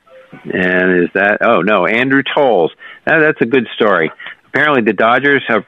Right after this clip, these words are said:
put him on the, uh, uh, on some list. He's not gonna perform or, you know, he's not gonna play on the injured list, but they're putting, leaving him, uh, as a player for this year, are gonna pay for all his, uh, medical bills. Of course, he's got mental illness issues, and,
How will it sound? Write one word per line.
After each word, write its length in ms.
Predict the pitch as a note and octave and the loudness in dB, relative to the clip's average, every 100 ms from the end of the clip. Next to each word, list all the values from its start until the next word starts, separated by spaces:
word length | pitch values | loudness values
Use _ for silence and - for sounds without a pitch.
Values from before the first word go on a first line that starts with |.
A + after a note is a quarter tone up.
| _ | _
put 160 | - D3 | -2 0
him 200 | C#3 C3 | 0 -2
on 360 | G2+ A#2 A#2+ A2+ | 0 2 2 2
the, 280 | A2 G#2+ G2+ | 2 2 2
uh, 160 | G2+ F#2+ - _ - | 2 0 -8 _ -6
uh, 160 | D2+ - - | -6 -6 -4
on 240 | A2 G2+ - | -2 -4 -4
some 140 | G#2+ | -2
list. 160 | G2+ G2 | 0 0
He's 140 | A2+ G2+ | 0 0
not 260 | G2+ F2 - | 0 0 0
gonna 340 | E2 E2+ D#2 | 0 0 -2
perform 520 | - F2 B2+ B2+ F2+ | -4 -4 0 0 0
or, 100 | F2 F2 | 0 2
you 80 | F2 | 0
know, 60 | |
he's 80 | E2 | 0
not 100 | F2+ | 0
gonna 100 | F2 | -2
play 360 | F2+ G#2+ F#2 F2 | -2 0 2 2
on 120 | F2 | 2
the 180 | F2+ F#2 | 2 2
injured 240 | A#2 F#2 | 2 0
list, 240 | E2+ F2+ - _ - - - | 0 -2 -2 _ -18 -18 -2
but 300 | C#3 F#2+ - _ _ - | 0 0 -4 _ _ -2
they're 200 | G2+ - G#3+ | -2 -4 -10
putting, 340 | - C3+ B2 A2+ | -2 0 2 2
leaving 380 | B2 B2 A#2 | 2 2 0
him, 240 | A#2 A2+ A2 | 2 2 0
uh, 260 | F#2+ F#2+ | 2 0
as 140 | F#2 G2 | 0 -2
a 60 | G#2 | -4
player 580 | - B2 A#2+ A2+ G#2+ G2+ - | -4 -2 2 2 0 -6 -6
for 80 | A2 | -2
this 160 | G#2+ - - | 0 0 0
year, 300 | G#2 G#2 G2+ - - | 2 0 -2 -14 -10
are 100 | - | -6
gonna 200 | F#2+ G#2 | -2 -2
pay 280 | - A2+ G#2+ | -2 0 0
for 220 | - F#2 | 0 0
all 260 | E2+ G#2+ G#2 | 2 2 2
his, 280 | G2 G2+ G2 - - - - | 2 2 0 -4 -18 -20 -8
uh, 320 | - F2 F2 D#2+ | -2 0 0 0
medical 400 | G2 A2 - A2+ | -2 -2 0 0
bills. 380 | G#2 G2+ G2+ F2 | 2 2 2 -2
Of 80 | |
course, 260 | - G2+ F#2+ | -4 -2 -2
he's 180 | - F#2 | -2 -2
got 240 | - F2+ F2+ | -2 -4 -2
mental 340 | G2 F2+ F#2+ | -4 0 0
illness 300 | F#2+ G2 F#2 - | 0 0 -2 -2
issues, 420 | F2+ - F#2+ F2 | -4 0 0 0
and, 160 | F2 | -4